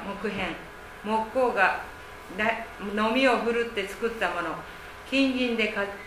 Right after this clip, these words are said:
飾られ、留め具を持って固定され、身動-、身動きもしない。キュール畑のかかしのようで、口も利けず、歩けないので運ばれていく。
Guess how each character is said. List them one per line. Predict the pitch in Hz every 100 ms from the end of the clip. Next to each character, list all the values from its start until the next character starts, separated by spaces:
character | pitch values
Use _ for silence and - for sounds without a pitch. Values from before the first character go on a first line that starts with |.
| -
飾 | - 202 208
ら | 202
れ、 | 185 175 - - - - - -
留 | 233 247
め | 240
具 | 233
を | 214 208 - - -
持 | 202
っ | 220
て | 220 226 214
固 | 202
定 | 208 214
さ | 208 180
れ、 | 175 - - - -
身 | 202 247
動-、 | 294 285 240 - - -
身 | 214 254
動 | 262 262
き | 254
も | 180 175
し | 185
な | 175
い。 | 165 - - - - 185 - -
キ | 269
ュ | 294
ー | 277
ル | 254
畑 | 233 233 220 208
の | 196 214 - -
か | 214
か | 214 269
し | 262
の | 240 208
よ | 202
う | 190
で、 | 180 180 - - - -
口 | - 254 320
も | 262 240 -
利 | 196
け |
ず、 | 185 165 - - - - -
歩 | 226 262
け | 262
な | 247 220
い | 190
の | 180
で | 180 170 - - - 220 214
運 | 277
ば | 254
れ | 226
て | 190 175
い |
く。 | 170